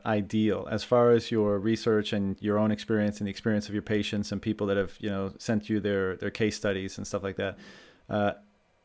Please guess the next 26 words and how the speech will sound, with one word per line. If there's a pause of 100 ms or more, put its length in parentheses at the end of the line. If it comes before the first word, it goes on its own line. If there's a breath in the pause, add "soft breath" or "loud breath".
(160)
do
you
still
think (180)
an (160)
exclusively
animal-based
diet
is (240)
optimal
for,
for (440)
the
average, (180)
or
not
the
average
person,
but, (920 loud breath)
uh, (200)
c-,
you
know,
not
considering,